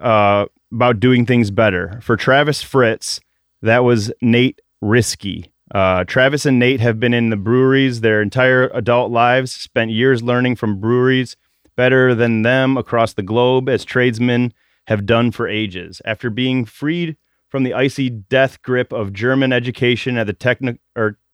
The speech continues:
Technical University of Berlin in two thousand and two, Travis found himself brewing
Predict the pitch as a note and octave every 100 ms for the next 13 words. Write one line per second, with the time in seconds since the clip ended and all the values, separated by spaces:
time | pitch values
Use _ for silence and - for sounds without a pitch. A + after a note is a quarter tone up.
0 | _ - D3 D#3 B2+ C3+ C3 A#2+ B2+ A#2+
1 | A#2 B2 B2+ B2 G#2 A2 G#2+ A#2+ B2 G#2+
2 | F#2+ A#2 A#2+ A2+ A2 G2+ F#2 B2+ G#2+ G#2
3 | _ _ _ - C3 C3 B2+ B2+ A#2+ A#2+
4 | A#2+ - A#2+ A2 G#2 A#2+ A#2 A#2